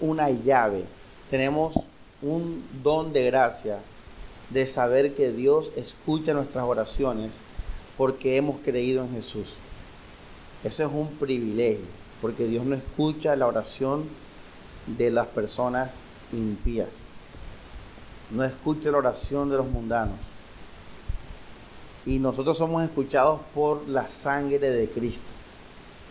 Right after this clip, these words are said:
Quiero que sepa eso, y por eso Pablo dice que hemos recibido el espíritu de adopción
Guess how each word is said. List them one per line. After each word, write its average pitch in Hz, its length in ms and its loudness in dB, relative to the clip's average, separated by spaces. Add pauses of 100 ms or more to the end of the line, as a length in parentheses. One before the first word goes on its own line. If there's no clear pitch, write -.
(520)
Quiero 143 220 6
que 147 100 2
sepa 143 420 4
eso, 131 340 2 (760)
y 123 80 2
por 123 140 4
eso 139 180 4
Pablo 139 280 8
dice 139 500 2 (100)
que 127 60 2
hemos 135 200 4
recibido 135 440 4
el 131 60 4
espíritu 135 480 2
de 131 60 8
adopción 127 640 4